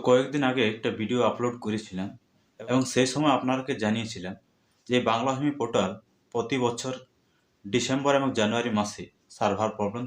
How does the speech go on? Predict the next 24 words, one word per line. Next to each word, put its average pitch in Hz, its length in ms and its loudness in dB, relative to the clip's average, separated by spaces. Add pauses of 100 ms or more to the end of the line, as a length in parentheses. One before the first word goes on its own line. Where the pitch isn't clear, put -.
থাকে 95 260 -14 (680)
এবং 120 220 0
তার 143 220 2
কারণ 135 280 -4
হচ্ছে 139 300 -10 (460)
এই 117 200 -6
ডিসেম্বর 139 480 -2
এবং 135 200 0
জানুয়ারি 120 360 0
মাসেই 110 360 -4 (560)
বাংলা 123 240 2
ভূমি 131 160 -4
পোর্টাল 127 360 -2 (260)
আপডেট 104 420 -4
হয় 82 160 -14 (540)
এবং 123 200 0
সেই 147 260 2
আপডেটে 127 460 2 (120)
কিছু 123 220 -6
না 143 120 2 (100)
কিছু 120 220 -6 (200)
বাংলা 110 240 -2
ভূমি 120 180 -8
পোর্টালে 104 380 -2